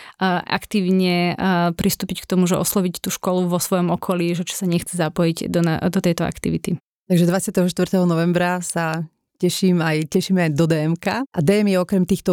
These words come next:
Speaker 2: udržateľných aktivít a projektov, o ktorých sme sa doteraz rozprávali, známa aj svojim širokým a neustále sa rozširujúcim udržateľným sortimentom,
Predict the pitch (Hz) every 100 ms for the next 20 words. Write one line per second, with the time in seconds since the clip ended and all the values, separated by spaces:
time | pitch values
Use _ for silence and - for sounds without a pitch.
0 | 170 180 175 190 180 175 170 - 175 175
1 | - 165 160 - 175 175 - 165 156 -
2 | 165 170 175 - 160 180 175 160 165 160
3 | - 175 165 160 170 160 175 175 180 185
4 | 180 180 165 - 190 185 - 208 196 -
5 | 175 170 180 - 185 165 160 175 185 -
6 | 175 170 - 170 160 170 175 190 180 175
7 | - 156 - 185 180 185 202 208